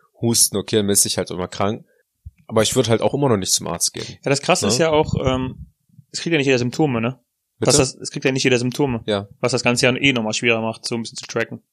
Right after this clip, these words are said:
Speaker 1: Ja.
Speaker 2: Aber ich hab mir halt auch gedacht, so, als das so aufkam, ähm, hm, mit welchen Leuten hast du Kontakt seit dem fünfzehnten Februar? Und ich hab mir halt gedacht, so, für,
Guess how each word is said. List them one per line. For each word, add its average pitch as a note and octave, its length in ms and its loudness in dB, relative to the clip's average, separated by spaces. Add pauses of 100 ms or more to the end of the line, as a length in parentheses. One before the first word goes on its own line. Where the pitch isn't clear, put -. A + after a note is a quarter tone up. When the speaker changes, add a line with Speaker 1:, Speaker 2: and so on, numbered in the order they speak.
(340)
Speaker 1:
Ja. G#2+ 160 -2 (580)
Speaker 2:
Aber B2+ 120 2
ich C3+ 80 4
hab F#3+ 80 0
mir F#3 60 2
halt E3 80 -2
auch F3 100 0
gedacht, A#2+ 320 0
so, A#2 360 0
als - 200 0
das B2 140 0
so B2 180 2
aufkam, D#3+ 460 2 (460)
ähm, C3 400 4 (300)
hm, A#2 200 0 (220)
mit A#2 140 -2
welchen D3 240 2
Leuten D3+ 160 2
hast C3+ 140 0
du C#3 60 2
Kontakt B2 300 2
seit B2 140 2
dem B2 80 0
fünfzehnten A#2+ 440 -2
Februar? A2 420 -4 (280)
Und B2 200 -4
ich A#2+ 80 -2
hab D3 100 2
mir C#3+ 120 0
halt C3 120 2
gedacht, B2 240 2
so, B2 320 -2 (180)
für, B2 540 2